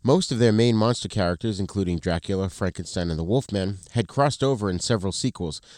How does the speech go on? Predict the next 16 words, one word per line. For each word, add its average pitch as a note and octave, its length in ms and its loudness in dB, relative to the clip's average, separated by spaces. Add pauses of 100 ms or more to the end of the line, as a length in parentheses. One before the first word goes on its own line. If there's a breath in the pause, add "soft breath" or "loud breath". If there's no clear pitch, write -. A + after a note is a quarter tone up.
(120)
sometimes C3+ 500 0
lovingly G#2 460 2
referred F#2+ 380 -2
to F#2 180 0
as E2 160 -4
monster E2+ 400 -4
mashups. F#2+ 560 -4 (560 loud breath)
What A2 160 2
we're F3 160 4
gonna F#3 160 4
do A#2+ 200 2
in A2 100 2
this A#2 100 -2
special B2 340 -2
series F#2+ 420 -2
is, G2 360 -2